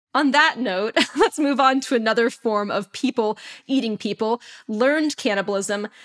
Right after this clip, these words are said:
When I was looking into this, I don't know if I really saw a huge distinction between religious cannibalism and learned cannibalism, only because cannibalism does seem to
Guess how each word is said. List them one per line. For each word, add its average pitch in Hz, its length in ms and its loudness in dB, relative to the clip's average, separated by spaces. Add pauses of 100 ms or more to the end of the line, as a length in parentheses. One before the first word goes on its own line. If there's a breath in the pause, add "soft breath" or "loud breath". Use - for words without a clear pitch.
(580 loud breath)
When 311 180 2
I 349 80 0
was 349 160 -2
looking 370 220 0
into 339 220 -2
this, 339 340 -2
I 269 160 2
don't 320 160 0
know 294 140 2
if 294 80 0
I 285 80 2
really 262 440 0
saw 254 380 2
a 220 80 -2
huge 269 540 0
distinction 254 760 -2
between 233 640 -2 (580)
religious 226 460 0
cannibalism 220 720 -2
and 202 220 -4
learned 294 380 -2
cannibalism, 208 760 -2 (120)
only 233 220 0
because 220 680 -2
cannibalism 233 720 -2
does 240 340 0
seem 233 380 -2
to 214 360 -4